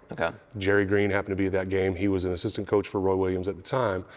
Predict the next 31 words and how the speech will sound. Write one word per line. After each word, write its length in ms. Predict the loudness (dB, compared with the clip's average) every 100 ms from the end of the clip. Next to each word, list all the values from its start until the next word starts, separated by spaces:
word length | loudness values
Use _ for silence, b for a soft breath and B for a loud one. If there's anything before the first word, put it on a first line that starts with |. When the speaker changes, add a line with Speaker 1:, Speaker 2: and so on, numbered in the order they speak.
| B B B -2
Speaker 2:
Never 220 | 2 2
played 300 | 4 2 2
for 200 | 2 0
him 100 | 0
because 340 | 0 -2 -2 -2
before 360 | -4 0 2
I 100 | 2
even 200 | 0 -2
got 160 | -2 -2
to 60 | -4
Kansas, 480 | -2 -2 -2 -4
he 160 | -2 0
had 120 | 2
taken 240 | 0 -2 -2
the 40 |
Oregon 340 | 0 0 -2
job 300 | -4 -4 -4
or 80 | -4
the 80 | -6
Tennessee 380 | -4 -6 -4 -4
job. 240 | -4 -4
I 60 | -6
don't 100 | -6
Speaker 1:
Okay. 240 | -6 -4
Speaker 2:
remember 300 | -4 -4 -4
which, 220 | -4 -4
but 120 | -8 -2
Jerry 240 | 2 2
Green 260 | 2 2 0
moved 220 | 0 0
on. 260 | -2 -6